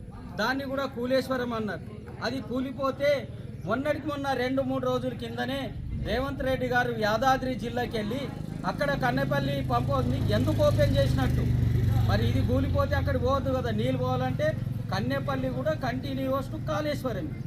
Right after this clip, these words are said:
అది కూడా అబద్ధం చెప్తున్నారు సార్. మీరు ఇలాంటి అబద్ధాలు చెప్పొద్దు అని చెప్పేసి అని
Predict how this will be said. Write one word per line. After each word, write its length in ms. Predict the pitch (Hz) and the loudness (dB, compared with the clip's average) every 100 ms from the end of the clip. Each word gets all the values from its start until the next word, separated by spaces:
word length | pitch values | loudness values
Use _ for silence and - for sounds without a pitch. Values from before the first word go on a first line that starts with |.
| - - - | -8 -6 -4
అది 100 | 240 | -2
కూడా 180 | 262 262 | 0 0
అబద్ధం 340 | 262 247 254 240 | 0 0 0 -2
చెప్తున్నారు 420 | - 240 226 214 | -4 -4 -2 -2
సార్. 240 | 208 - - - - - - | -2 -2 -4 -4 -4 -4 -2
మీరు 360 | 226 247 254 254 - - | 2 4 2 0 -4 -4
ఇలాంటి 300 | 220 240 254 | 0 2 2
అబద్ధాలు 480 | 240 196 254 277 269 | 0 2 2 4 2
చెప్పొద్దు 460 | - 240 262 254 247 | 2 0 0 0 0
అని 120 | 247 | 0
చెప్పేసి 580 | 233 208 226 220 226 220 - - - - | -2 -2 -4 -4 -6 -6 -6 -8 -6 -4
అని 320 | 185 240 226 | -2 -2 -4